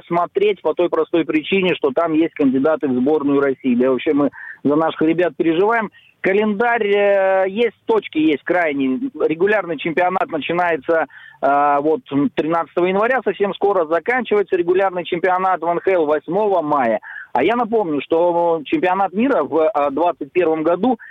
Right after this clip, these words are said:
стартует позже, чем обычно, двадцать первого мая, то бишь целых тринадцать дней. И отсюда возникает вопрос, на который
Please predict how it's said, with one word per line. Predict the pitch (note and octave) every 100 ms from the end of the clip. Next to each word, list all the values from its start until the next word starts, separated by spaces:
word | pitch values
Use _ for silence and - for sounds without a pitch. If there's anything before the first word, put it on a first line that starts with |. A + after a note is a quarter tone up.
| - _
стартует | G3+ G#3 B3+ A#3+ -
позже, | - B3 D#3+ C#3
чем | - D#3+
обычно, | F3+ B3 A3+ G3+
двадцать | D3 E3 A3+ A3 A3 F#3 -
первого | A3+ G#3+ E3 D3
мая, | D3 G3+ A3 F3
то | - G3
бишь | E3+ - - _ -
целых | F#3+ F#3+ -
тринадцать | F#3 G3 A3 G#3 - E3+
дней. | F#3+ A#3 B3+ F#3
И | G3+ G#3+
отсюда | - F3 - - C#4 G3+ D#3 - - -
возникает | D3+ C#3+ F3 F3 A3 F#3+
вопрос, | F3 E3 G3+ B3+ -
на | C#3
который | C#3+ E3 A3+ F#3 -